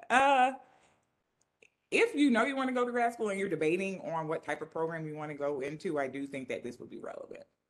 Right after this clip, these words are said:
Well, and certainly if you're sure that you wanna go into clinical psych.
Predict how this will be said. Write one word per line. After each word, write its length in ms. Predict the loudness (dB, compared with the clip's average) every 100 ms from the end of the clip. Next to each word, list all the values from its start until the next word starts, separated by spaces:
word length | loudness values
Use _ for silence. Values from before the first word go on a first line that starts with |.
| _ _ _
Well, 140 | 0 4
and 300 | 4 2 -2
certainly 420 | -2 0 0 0 -4
if 100 | -6
you're 100 | -8
sure 320 | -6 -4 -2
that 140 | -4
you 160 | -4 -6
wanna 240 | -8 -8
go 160 | -8 -8
into 180 | -10 -16
clinical 460 | -16 -14 -14 -16
psych. 440 | -14 -14 -14 -16